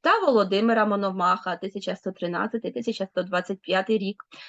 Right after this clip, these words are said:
З уроків історії ви дізнаєтеся про те, який же вклад в основу, е,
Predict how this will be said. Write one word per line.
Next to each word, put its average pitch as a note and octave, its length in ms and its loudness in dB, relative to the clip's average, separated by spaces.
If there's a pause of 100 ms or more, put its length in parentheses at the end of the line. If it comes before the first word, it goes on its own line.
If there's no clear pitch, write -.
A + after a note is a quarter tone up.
(120)
З A3 120 -2
уроків B3 320 4
історії G#3 680 0
ви B3 280 2
дізнаєтеся F4+ 920 0 (360)
про G#3+ 200 2
те, F#4 440 0
який E4 420 0
же E4+ 120 -4
вклад A#3 540 2
в F#3 80 -10
основу, G3+ 800 -2 (360)
е, F3+ 600 4